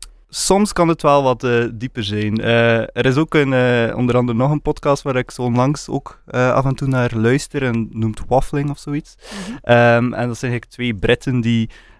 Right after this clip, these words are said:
Speaker 1: eigenlijk met de, de luisteraars stellen eigenlijk vragen en zij b-, proberen eigenlijk die vraag te beantwoorden op hu-, allee, door hun manier, door hun levensvisie een beetje. Dus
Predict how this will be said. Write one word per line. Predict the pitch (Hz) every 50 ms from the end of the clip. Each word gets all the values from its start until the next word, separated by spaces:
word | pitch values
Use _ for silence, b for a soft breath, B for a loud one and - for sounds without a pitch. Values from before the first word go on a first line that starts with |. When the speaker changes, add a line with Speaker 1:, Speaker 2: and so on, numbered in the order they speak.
| b b _
Speaker 1:
eigenlijk | - - 127 123 - - -
met | 123 127 117 110
de, | - - 101 110 120 120 117 113 110 107 107 104
de | 107 113 110 107 104 101 98 - - - -
luisteraars | - 117 120 123 139 - - 160 147 143 143 143
stellen | - - 139 131 127
eigenlijk | 127 117 113 - - -
vragen | - 113 120 139 151 156 156 160
en | - - 117 104
zij | 117 120 123 120
b-, | 113 113 - _ _ _ _ 104 101 _ 113 113 -
proberen | - 127 120 95 120 123 127 123
eigenlijk | 123 117 101
die | 101 107
vraag | 87 107 107 107 -
te | - 113
beantwoorden | 101 95 110 123 - - 120 110 107
op | - - -
hu-, | 117 110
allee, | - 101 107 104 104
door | 101 - 107 98
hun | 98 104 107 120
manier, | 113 107 104 104 107 113
door | 101 104 101 90
hun | 92 107 107 107 101 98
levensvisie | 104 110 113 107 107 - - - 117 101 101 110
een | 107 98
beetje. | 95 107 107 - - 107
Dus | 101 107 - -